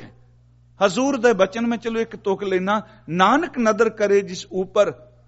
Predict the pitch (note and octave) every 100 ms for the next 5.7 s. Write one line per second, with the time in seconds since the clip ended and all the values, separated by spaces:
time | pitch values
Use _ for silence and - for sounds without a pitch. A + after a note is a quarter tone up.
0 | - D3 G#3+ A3+ A3 G#3+ G3+ F#3+ E3 F#3
1 | - G#3+ F#3+ E3 E3+ F3+ - - _ -
2 | - D#4 D#4 C4+ A#3+ A#3 A3 G3+ F#3 F#3
3 | F#3+ F3+ - _ - G3 G#3+ A#3 A#3+ G3+
4 | G3+ - G3 G3 G3 E3+ F3+ F#3 E3 -
5 | A#3 F#3 - G2+ - F#3